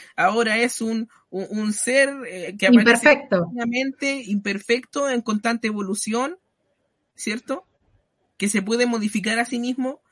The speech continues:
Speaker 1: que puede tomar su propio camino. Definimos,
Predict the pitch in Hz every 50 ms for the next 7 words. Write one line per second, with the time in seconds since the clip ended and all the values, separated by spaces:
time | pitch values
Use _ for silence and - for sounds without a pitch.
0 | _ _ _ - - 175 175 214 220 233 240 233 226 226 220 220 233 240 - -
1 | 247 214 190 208 214 233 233 254 262 254 285 277 254 262 262 269 269 269 269 277
2 | 294 - _ _ _ _ _ _ _ _ _ _ - - - - - - - -
3 | - - - - - - 165 175 185 214 - 214 208 214 247 262 262 254 254 262
4 | - - -